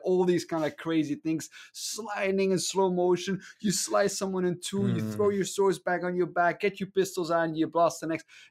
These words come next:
Speaker 1: It is so awesome to do that.
Speaker 2: Yeah.
Speaker 1: Going backflips and, like, oh,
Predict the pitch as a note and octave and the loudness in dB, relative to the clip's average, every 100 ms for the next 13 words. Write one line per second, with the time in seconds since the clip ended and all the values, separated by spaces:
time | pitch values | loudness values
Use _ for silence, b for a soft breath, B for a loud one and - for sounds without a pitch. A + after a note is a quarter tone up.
0 | - D3+ C#3+ - - - E3 E3 B2 B2+ | 2 4 4 -2 -6 -4 0 2 2 2
1 | B2 - A#2 - A2 G#2+ G#2 G#2 G#2 - | 0 -6 -16 -16 -10 -8 -6 -6 -8 -10
2 | G2 F#2 - D#3+ D3+ D3 B2+ C#3+ C#3+ - | -10 -8 -2 0 2 0 0 0 -2 -10
3 | C#3 C#3 C#3 - C3 B2+ A#2+ A#2+ A#2 _ | -6 -4 -4 -4 -6 -4 -4 -4 -6 _
4 | _ - - | _ -18 -16